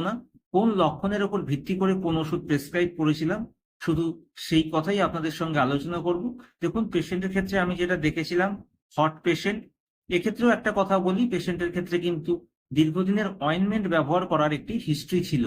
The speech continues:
বা ইতিহাস ছিল। তো আগেও আমি যেরকমটা বলেছি যে এই লক্ষণ দেখেই যে আমি সালফার মেডিসিনটি প্রেসক্রাইব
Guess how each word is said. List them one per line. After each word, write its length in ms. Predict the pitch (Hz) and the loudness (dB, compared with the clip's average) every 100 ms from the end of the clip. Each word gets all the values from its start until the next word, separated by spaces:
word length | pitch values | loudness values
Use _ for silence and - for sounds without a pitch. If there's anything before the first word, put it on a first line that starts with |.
| 104 | 0
বা 120 | 151 - | -4 -4
ইতিহাস 420 | 175 226 202 196 - | -4 2 2 2 0
ছিল। 180 | - 110 101 - _ _ _ | -4 -4 -6 -14 _ _ _
তো 40 | 165 - | -8 0
আগেও 280 | 143 143 202 | 0 2 0
আমি 180 | 202 202 | 0 0
যেরকমটা 460 | 175 175 180 180 180 | 2 2 2 0 0
বলেছি 440 | 147 143 156 240 247 - _ - | 0 0 0 -2 -4 -8 _ -6
যে 100 | 165 175 | -4 2
এই 140 | 180 196 | 2 4
লক্ষণ 380 | 170 160 - 202 | 2 2 0 0
দেখেই 320 | 175 175 208 196 | 2 2 0 0
যে 80 | 196 | 0
আমি 160 | 185 185 | 2 0
সালফার 420 | - 139 147 190 180 | 0 0 2 0 0
মেডিসিনটি 420 | 160 160 185 175 | -2 -4 -4 -4
প্রেসক্রাইব 460 | 175 151 - 180 | -2 -2 -2 -2